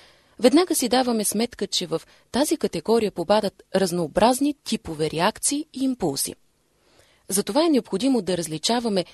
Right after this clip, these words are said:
биологически адаптивната, способстваща за поддържане на живота, доброкачествена агресия или злокачествената, несвързана с съхраняването на живота.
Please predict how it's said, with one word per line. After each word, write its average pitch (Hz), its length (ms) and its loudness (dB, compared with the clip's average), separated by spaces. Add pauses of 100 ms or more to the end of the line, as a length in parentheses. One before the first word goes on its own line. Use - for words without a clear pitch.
(340)
биологически 190 840 -2
адаптивната, 214 840 -4
способстваща - 960 -6
за 175 300 -6
поддържане 214 560 -2
на 185 120 -6
живота, 190 420 0 (400)
доброкачествена 202 1000 0
агресия 202 760 -2
или 180 200 -4
злокачествената, 240 1000 0 (380)
несвързана 302 720 4
с - 300 -4
съхраняването 196 880 -2
на 202 100 -2
живота. 160 460 -4